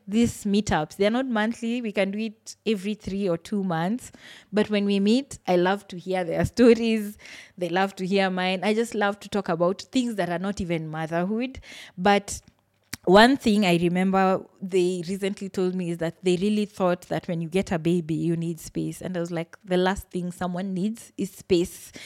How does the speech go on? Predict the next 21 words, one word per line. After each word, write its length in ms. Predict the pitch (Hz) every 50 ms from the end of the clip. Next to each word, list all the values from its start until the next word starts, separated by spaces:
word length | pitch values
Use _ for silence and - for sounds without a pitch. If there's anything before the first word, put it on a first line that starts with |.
| - - - -
You 80 | 226
need 200 | 226 240 247 220
some 320 | - - 220 190 185 185 185
level 560 | 185 190 196 208 202 202 208 208 202 202 175
of 180 | 165 165 165
normalcy 880 | 170 170 175 185 190 185 175 170 170 170 - - - 175 175 196 254 - - - - - - - - _ -
just 460 | 170 196 214 220 214 - - - -
to 80 | - 185
feel 220 | - - 208 202
like 220 | 190 180 180 185 -
you 60 | 196
didn't 320 | 165 170 190 190 190 -
lose 480 | 185 175 180 175 180 170 165 165 - _ _ _ -
every 340 | 202 190 175 170 175 180 180
bit 300 | 160 151 147 - - -
of 180 | 143 147 147
you." 280 | 147 143 143 151 151 151
So 380 | - - 240 220 214 208 202
reconnecting 600 | 220 254 247 - 262 240 247 262 - - 285 269
with 260 | 240 196 170 151 - -
them 480 | 165 185 180 180 180 190 202 220 226